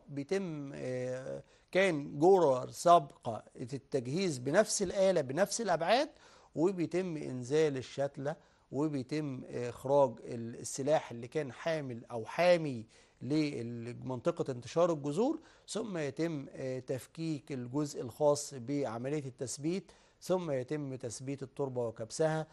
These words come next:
ثم يتم ري هذه الشتلات ونقلها. كده قدرت إن أنا أنقل شتلة متساقطة، آه، مستديمة الخضرة من مكانها إلى المكان المستديم. عندي نموذج تاني لآلة تانية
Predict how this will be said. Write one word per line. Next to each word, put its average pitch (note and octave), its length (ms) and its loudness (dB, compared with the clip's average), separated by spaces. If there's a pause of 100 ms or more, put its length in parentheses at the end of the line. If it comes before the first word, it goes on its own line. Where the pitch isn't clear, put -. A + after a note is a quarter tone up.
(200)
ثم D#3+ 300 0
يتم C3 460 -2
ري C#3 340 0
هذه A#2+ 260 -4
الشتلات C3+ 680 0
ونقلها. C3 760 -4 (400)
كده D#3 320 4 (340)
قدرت F3+ 380 4
إن D3+ 140 0
أنا D3 320 -2
أنقل F3 320 -4
شتلة C#3+ 500 0 (400)
متساقطة، C3+ 840 4 (120)
آه، C3+ 180 4
مستديمة C#3+ 540 -2
الخضرة F3 540 4 (240)
من D#3+ 240 0
مكانها D3+ 420 0
إلى D#3 260 0
المكان C#3+ 600 0 (100)
المستديم. D3 800 -2 (540)
عندي B3 340 0
نموذج A3+ 420 2
تاني G#3 520 0 (200)
لآلة G3 540 6
تانية G3 540 2